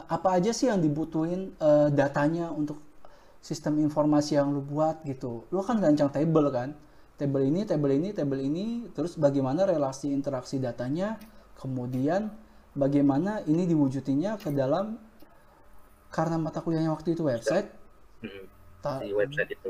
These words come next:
Speaker 1: taruh di website itu gitu. Eh, gue pikir kan udah selesai gitu aja kan, Jan. Ternyata kita harus ngedesain websitenya itu biar orang ngelihatnya enak. Di situ
Speaker 2: Hmm.
Speaker 1: juga berat gitu loh.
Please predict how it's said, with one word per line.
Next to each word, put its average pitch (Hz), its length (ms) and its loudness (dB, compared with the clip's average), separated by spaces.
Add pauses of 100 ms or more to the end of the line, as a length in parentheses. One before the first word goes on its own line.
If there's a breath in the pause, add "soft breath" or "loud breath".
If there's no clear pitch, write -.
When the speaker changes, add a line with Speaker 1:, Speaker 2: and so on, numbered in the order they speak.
Speaker 1:
taruh 131 240 -2
di 131 80 -2
website 127 400 -8
itu 123 640 -4
gitu. 113 640 -8 (880 soft breath)
Eh, 139 460 2 (100)
gue 135 160 -2
pikir 185 240 -2
kan 226 160 2 (400)
udah 156 160 2
selesai 170 320 8
gitu 165 240 8
aja 175 160 8
kan, 139 400 4
Jan. 127 320 -2 (320)
Ternyata 151 800 2
kita 202 240 4
harus 202 160 4
ngedesain 185 640 4
websitenya 151 560 2
itu 208 560 -2
biar 156 400 0 (640 soft breath)
orang 180 320 4
ngelihatnya 165 400 0
enak. 196 480 2 (160)
Di 147 160 -2
situ 190 240 -6
Speaker 2:
Hmm. 185 80 2
Speaker 1:
juga 147 240 4
berat 170 400 2
gitu 143 240 -2
loh. 127 200 -8